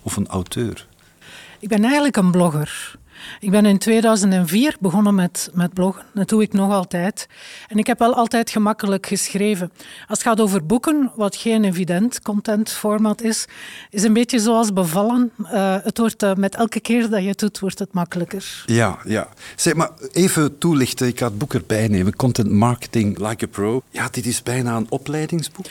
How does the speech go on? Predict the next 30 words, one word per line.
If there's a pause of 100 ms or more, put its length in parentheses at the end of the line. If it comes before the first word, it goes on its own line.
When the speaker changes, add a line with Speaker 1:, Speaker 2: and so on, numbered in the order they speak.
Speaker 2:
Het
is
een
handboek,
hè.
Mensen
zeggen
mij
soms,
"Ik
ga
dit
weekend
jouw
boek
lezen."
En
dan
denk
ik, (520)
<laughs>
"Het
is
geen
leesboek,
geen
managementboek." (240)
Het
is
een